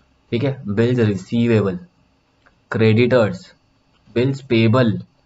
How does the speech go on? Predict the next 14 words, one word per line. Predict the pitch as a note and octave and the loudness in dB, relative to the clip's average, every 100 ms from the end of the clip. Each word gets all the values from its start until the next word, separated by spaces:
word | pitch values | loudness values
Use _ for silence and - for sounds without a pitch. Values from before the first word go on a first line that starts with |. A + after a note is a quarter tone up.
| _ _ | _ _
और | A2+ A#2+ | 0 0
stock, | - - _ _ B2+ G#2 - - - _ _ _ A2 | -2 -16 _ _ 0 0 -4 -10 -10 _ _ _ -4
ये | A#2+ - - | -4 -4 -4
एक, | C#3 E3 E3 - B2+ | -2 0 -2 -6 -4
दो, | G#2 B2 C#3+ C3+ - | -2 0 0 -2 -6
तीन, | B2+ B2+ D3 D3 | -6 -4 -6 -10
चार, | B2+ B2+ A#2+ C3 C3+ - | -10 -4 0 0 -2 -4
पाँच, | A#2+ G#2+ C3+ | -4 -4 -4
ये | |
पांच | A#2+ B2+ C#3 F3 F3 - | -6 -4 -2 -2 -4 -4
items | A2+ A2+ C3+ C#3 | -4 -2 -4 -4
है | C#3+ | -4
ना, | D3 B2+ | -6 -4
इनका | C3 C3 | -2 -2